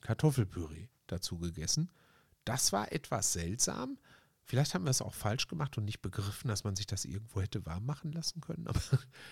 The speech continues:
aber das war, das war, das war skurril. Und wir haben uns die ganze Zeit gefühlt, als wären wir Statisten in irgendeinem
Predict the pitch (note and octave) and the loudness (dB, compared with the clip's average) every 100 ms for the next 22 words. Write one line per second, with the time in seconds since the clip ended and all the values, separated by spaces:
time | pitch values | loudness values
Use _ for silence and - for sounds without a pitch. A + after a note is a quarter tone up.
0 | - - A#2+ C#3+ - D3+ C#3 C3 C#3 E3 | -4 4 4 4 2 0 0 0 2 0
1 | D3+ - - - B2 - _ _ _ _ | -2 -4 -4 0 -2 -2 _ _ _ _
2 | - - C3+ A#2+ B2 A2+ D3+ D#4 - - | 6 8 8 8 6 6 6 4 -8 -20
3 | - - - - _ _ - D3 C#3+ D3 | -20 -20 -20 -20 _ _ 6 8 8 8
4 | - - _ - A#2 C#3 B2+ G3+ B3 G3+ | 6 4 _ -2 6 6 6 2 0 0
5 | - C3+ B2+ C4 - - F3+ E3 - C3+ | 0 2 0 0 -2 0 -2 -2 -4 -6
6 | - E3+ D#3+ E3 - - B2+ G#2+ B2 C#3+ | 0 2 4 2 0 -4 -2 0 0 2
7 | D3+ C#3+ C3+ C3+ C3+ C#3 - - - A2+ | 0 0 0 0 0 -2 -4 -2 0 0
8 | - F3+ - F#3 G3 F#3+ - A#2+ - C3 | 2 2 0 -4 -6 -4 0 0 0 4
9 | D3 D#3 E3 - _ - A#2+ B2 C3 B2+ | 4 4 0 -4 _ -2 2 2 0 -4